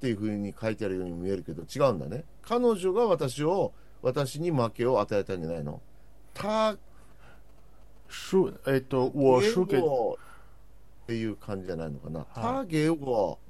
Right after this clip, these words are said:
Speaker 1: っていうじゃないの？
Speaker 2: えー、我输-、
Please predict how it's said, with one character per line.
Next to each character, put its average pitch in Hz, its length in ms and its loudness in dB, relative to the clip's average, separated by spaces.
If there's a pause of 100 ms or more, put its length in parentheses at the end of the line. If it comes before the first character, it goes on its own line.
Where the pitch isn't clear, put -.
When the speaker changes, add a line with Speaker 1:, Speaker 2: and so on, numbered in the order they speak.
(140)
Speaker 1:
っ - 20 -20
て 120 80 0
い - 20 2
う 98 40 -2
じ 92 60 0
ゃ - 20 2
な 92 100 0
い 78 80 -4
の？ 76 180 -6 (1500)
Speaker 2:
え 139 40 -8
ー、 131 40 -4 (400)
我 123 240 0
输-、 170 380 0